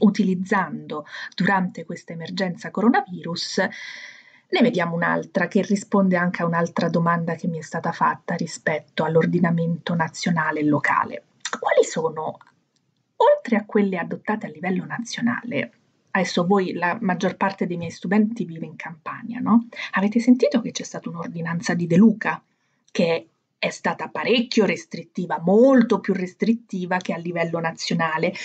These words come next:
E anche in Sicilia il presidente della regione siciliana ha adottato un'ordinanza molto restrittiva che limita i movimenti delle persone molto più di quanto non sia stato fatto a livello nazionale.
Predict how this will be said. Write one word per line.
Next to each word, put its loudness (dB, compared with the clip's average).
E -2
anche 2
in 10
Sicilia 4
il -2
presidente -2
della -2
regione 2
siciliana 2
ha -4
adottato -4
un'ordinanza 0
molto 6
restrittiva -4
che -12
limita 6
i -12
movimenti -2
delle -4
persone -4
molto 4
più -10
di 0
quanto -4
non -8
sia -8
stato -4
fatto -12
a -20
livello -20
nazionale. -20